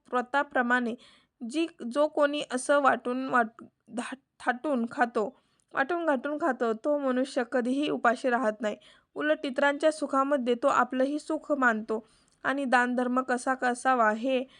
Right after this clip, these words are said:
त्याला अगदी चांगल्या प्रकारे समजतं. त्यामुळे अशा पद्धतीने गोरगरिबांना या दिवशी अन्नदान करायला अजिबात विसरू नका.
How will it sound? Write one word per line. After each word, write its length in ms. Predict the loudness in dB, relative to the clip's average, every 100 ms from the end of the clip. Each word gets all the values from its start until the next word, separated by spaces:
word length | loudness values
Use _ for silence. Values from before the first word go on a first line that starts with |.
| _ _ _
त्याला 200 | 0 2 2
अगदी 360 | 2 -2 -2 -6
चांगल्या 420 | 0 2 4 4
प्रकारे 440 | 4 2 2 2 2
समजतं. 520 | 0 0 -2 -4 -6 2
त्यामुळे 480 | 2 4 2 2 2
अशा 340 | 0 0 0
पद्धतीने 640 | 0 -2 2 0 2 0 0
गोरगरिबांना 920 | 4 4 4 2 2 0 2 0 0
या 260 | 2 2
दिवशी 440 | 2 -2 -4 -6 -6
अन्नदान 520 | -2 0 2 2 2
करायला 360 | 0 2 2 2
अजिबात 420 | 0 -2 0 -2
विसरू 280 | -2 -6 -4
नका. 260 | -4 -2